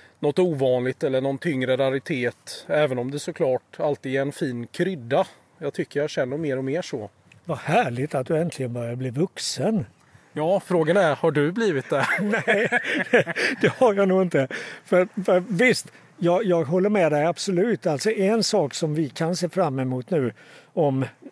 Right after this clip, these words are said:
Speaker 2: ett par veckor, det är ju det här massiva insträcket utav smålommar som sker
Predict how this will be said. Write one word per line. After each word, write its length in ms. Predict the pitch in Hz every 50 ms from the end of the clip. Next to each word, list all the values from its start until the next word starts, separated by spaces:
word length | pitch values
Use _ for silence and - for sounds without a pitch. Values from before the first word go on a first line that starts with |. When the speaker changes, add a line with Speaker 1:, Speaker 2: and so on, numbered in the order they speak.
| - _ _
Speaker 2:
ett 180 | 226 175 - -
par 120 | 160 151
veckor, 480 | 147 160 165 - _ - 127 120 123 117 - - - - _ _
det 100 | - 151
är 40 |
ju 100 | 156 156
det 100 | 135 143
här 160 | 143 160 160 135
massiva 760 | 131 135 131 - - 202 165 139 127 117 120 131 131 143 165 -
insträcket 800 | - 190 175 180 170 - - - 156 135 120 - - 143 - -
utav 180 | 131 - 151 135
smålommar 840 | - - 170 160 170 175 151 131 135 120 113 113 131 156 180 165 143 - - - _ _
som 180 | - 180 160
sker 420 | - - 180 151 135 131 123 139